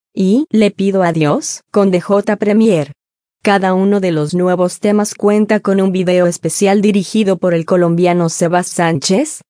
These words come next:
quien ha trabajado con Feid en numerosas ocasiones. Además, el reggaetonero también lanzó una nueva línea de merchandising alusiva a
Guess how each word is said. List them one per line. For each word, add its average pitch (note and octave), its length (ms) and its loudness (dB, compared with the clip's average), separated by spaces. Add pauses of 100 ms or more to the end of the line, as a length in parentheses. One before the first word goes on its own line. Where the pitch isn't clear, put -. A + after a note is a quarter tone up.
(160)
quien G#3+ 240 2
ha G3+ 120 2
trabajado F#3 680 -2
con G3+ 200 0
Feid G3 300 0
en F3+ 120 0
numerosas F#3 640 0
ocasiones. F3+ 800 -2 (580)
Además, F#3+ 760 0 (200)
el A3+ 140 2
reggaetonero F3+ 800 0
también F#3+ 500 0
lanzó F3+ 380 0
una G#3+ 200 2
nueva G3+ 280 2
línea G#3 400 2
de G3 100 0
merchandising G3 800 0
alusiva F#3 680 0
a B3+ 140 -2